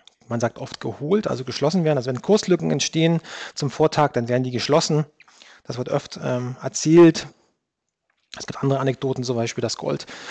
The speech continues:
zum Ende der Woche gern, dass immer gern long geht, das heißt also nach, zum Wochenende hin gekauft wird. Und gibt auch weitere, die sind dann weitlich so ein bisschen so aus der Makroebene eher, naja, die großen Banken, die manipulieren den Markt.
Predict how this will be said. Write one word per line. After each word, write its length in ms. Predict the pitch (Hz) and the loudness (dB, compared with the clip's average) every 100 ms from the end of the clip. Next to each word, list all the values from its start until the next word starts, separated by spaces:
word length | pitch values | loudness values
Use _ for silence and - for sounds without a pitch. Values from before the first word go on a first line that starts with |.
| - | -12
zum 160 | - 147 | -8 -4
Ende 140 | 135 | 0
der 120 | 123 | 0
Woche 200 | 131 139 | -2 -2
gern, 280 | 123 117 123 | -2 -2 -4
dass 160 | 123 - - | -6 -8 -12
immer 240 | 139 127 | -6 -4
gern 180 | 127 117 | -2 0
long 240 | 147 226 | 4 4
geht, 200 | 190 175 | 6 4
das 140 | 135 - | 2 -2
heißt 180 | 113 | -6
also 180 | 120 120 | -6 -6
nach, 180 | 120 117 - | -8 -10 -12
zum 180 | - 135 | -10 -8
Wochenende 320 | 139 147 123 | -6 -6 -6
hin 180 | 127 123 | -6 -6
gekauft 600 | 127 - 170 220 220 180 | -8 -2 -2 -2 -6 -2
wird. 260 | 185 - - - - - - - _ | -2 -2 -12 -16 -16 -16 -16 -20 _
Und 420 | - 170 170 - - _ _ - | 0 2 0 -6 -14 _ _ -8
gibt 160 | 180 | -4
auch 140 | 127 113 | -2 0
weitere, 380 | 117 208 208 175 | 2 4 4 4
die 80 | |
sind 100 | 143 | 4
dann 100 | 143 | 2
weitlich 440 | 123 139 139 131 - | 4 2 0 -2 -2
so 100 | 139 | -4
ein 60 | |
bisschen 280 | 135 - 131 | -4 -2 -2
so 120 | 123 | -2
aus 120 | - 123 | -4 -2
der 80 | |
Makroebene 640 | 123 165 - 185 175 175 156 | -2 0 0 2 2 2 0
eher, 260 | 160 156 139 | 2 2 2
naja, 220 | 123 135 | 2 0
die 80 | 131 | -2
großen 360 | - 139 139 | -4 -4 -2
Banken, 460 | 120 120 165 170 156 - _ _ _ _ _ _ _ _ _ - - | -4 -2 0 0 0 -4 _ _ _ _ _ _ _ _ _ -18 -12
die 80 | 117 | -8
manipulieren 560 | 117 120 147 170 226 | -6 -4 -2 4 6
den 160 | 190 180 | 6 6
Markt. 360 | 160 151 - | 4 2 0